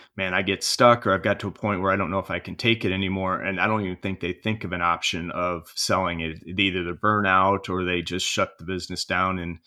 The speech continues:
and move on. And I think it's good that the, the path, and I think this episode will help folks maybe rethink the way we did it. But the other thing that I find fascinating about your journey, and many business owners really struggle with, is getting them, working themselves out of the business,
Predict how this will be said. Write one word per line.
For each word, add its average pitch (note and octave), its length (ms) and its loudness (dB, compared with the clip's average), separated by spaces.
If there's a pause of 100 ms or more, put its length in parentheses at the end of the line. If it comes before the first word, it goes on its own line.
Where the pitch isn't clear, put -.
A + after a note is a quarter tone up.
(460)
and F#2+ 200 -4
move F2+ 220 -4
on. F#2 400 2
And E2+ 140 -6
I F2 120 -2
think F#2 460 -8
it's - 180 -8
good A2 300 6
that G2 200 2
the, G2 140 -2
the F2 100 -10
path, G2 380 2
and F#2+ 80 -4
I - 20 -4
think F2+ 160 -6
this F2+ 180 -6
episode F#2+ 280 -6
will E2+ 140 -8
help G#2 280 -2
folks F#2 320 -6
maybe E2+ 300 -6
rethink G#2 680 -2
the F2+ 120 -2
way F2 180 -2
we F2 160 -8
did F2 180 -8
it. F2 200 -6
But G#2 160 0 (360)
the A#2 60 2
other D3+ 160 8
thing G#2 240 0
that F#2 80 4
I F#2+ 80 6
find F2+ 240 0
fascinating F#2+ 600 0
about F2+ 200 -2
your F#2 140 -4
journey, F#2+ 480 -2
and F2+ 240 -6
many G#2 360 0
business F#2+ 440 -4
owners F#2 400 -4
really G2 320 0
struggle G2+ 480 0
with, A#2+ 260 2 (400)
is G#2 320 2
getting G#2+ 380 4
them, F#2 140 0 (180)
working A#2 340 2
themselves F#2 480 0
out F2 140 2
of E2+ 80 -8
the - 80 -20
business, - 580 -8